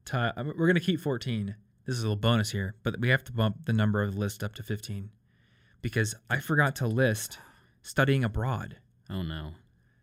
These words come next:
Speaker 1: Which is definitely an option, and, and one that neither of us took, took advantage of.
Speaker 2: Kinda wish I did, but I couldn't. Uh, I don't think that was fiscally feasible at the time.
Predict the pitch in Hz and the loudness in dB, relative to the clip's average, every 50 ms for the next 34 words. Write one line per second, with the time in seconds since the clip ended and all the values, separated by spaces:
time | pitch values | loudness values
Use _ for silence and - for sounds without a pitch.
0 | _ _ _ _ _ _ _ _ _ - 120 117 - 117 113 110 123 127 123 - | _ _ _ _ _ _ _ _ _ -4 -4 -2 -2 -2 0 2 2 2 2 0
1 | 127 113 110 110 110 - - 110 104 82 85 113 117 - - - 113 104 104 - | -2 0 0 0 0 -2 -2 -4 -4 -4 -2 -2 -2 -2 -2 -4 -2 -2 -2 -2
2 | - 120 117 117 117 - - - - - 147 143 143 143 151 160 165 160 147 127 | 0 2 2 2 2 0 -4 -10 -10 -4 0 2 4 4 6 6 6 6 4 2
3 | 135 135 135 147 147 143 143 131 127 127 123 - - - 127 117 107 - - - | 4 4 6 6 6 6 4 4 2 0 -2 -4 -4 -8 -6 -6 -8 -8 -6 -6
4 | 123 113 104 110 113 110 107 104 110 101 101 107 - - 175 123 107 110 107 104 | -4 -4 -2 0 0 0 0 0 -2 -4 -4 -4 -4 -4 -2 0 0 0 0 -2
5 | 107 92 87 82 92 90 85 80 82 90 85 82 82 - - 78 76 - - - | -2 -4 -4 -4 -4 -4 -4 -6 -6 -8 -6 -8 -8 -8 -10 -12 -10 -12 -14 -18
6 | _ _ _ _ _ _ - - 78 78 76 76 67 69 78 101 101 - - _ | _ _ _ _ _ _ -16 -14 -12 -12 -10 -12 -12 -12 -12 -14 -14 -16 -20 _
7 | _ _ - 113 135 139 135 131 117 120 104 95 90 - - - 101 - - 101 | _ _ -4 -4 -2 -2 -2 -2 0 0 0 0 -2 -4 -4 -6 -6 -6 -4 -6
8 | 92 82 - - 95 95 107 104 117 120 120 127 - - 117 120 120 123 120 | -6 -6 -6 -6 -6 -6 -4 -4 -6 -6 -6 -6 -6 -6 -4 -4 -4 -6 -6